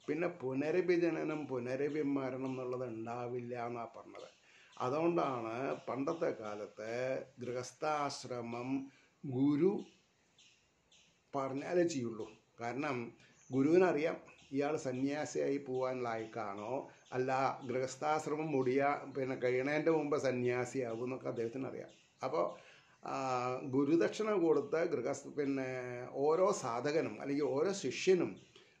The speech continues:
ഗുരു പറയുന്ന പോലെ, ഗുരു പറയുന്ന കുട്ടീനെ, അങ്ങനെയും കൂടിയുണ്ട്, ഗുരു പറയുന്ന കുട്ടീനെ ഒക്കെ വിവാഹം കഴിക്കുള്ളൂ. അവനവൻ്റെ ഇഷ്ടപ്രകാരം ഒന്നും ചെയ്യില്ല. കാരണം അവനവൻ്റെ ഇഷ്ടം വരുമ്പോൾ അതിൻ്റെ വരും വരായകളെപ്പറ്റി നമ്മൾ ബോധവാന്മാരാവില്ല.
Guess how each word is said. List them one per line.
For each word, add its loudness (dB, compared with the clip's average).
ഗുരു 4
പറയുന്ന 2
പോലെ, -2
ഗുരു 8
പറയുന്ന 6
കുട്ടീനെ, 2
അങ്ങനെയും 0
കൂടിയുണ്ട്, 2
ഗുരു -2
പറയുന്ന 0
കുട്ടീനെ -8
ഒക്കെ 0
വിവാഹം 0
കഴിക്കുള്ളൂ. -4
അവനവൻ്റെ -2
ഇഷ്ടപ്രകാരം -2
ഒന്നും -4
ചെയ്യില്ല. -10
കാരണം -4
അവനവൻ്റെ 0
ഇഷ്ടം 0
വരുമ്പോൾ -2
അതിൻ്റെ 2
വരും 6
വരായകളെപ്പറ്റി 2
നമ്മൾ 0
ബോധവാന്മാരാവില്ല. -6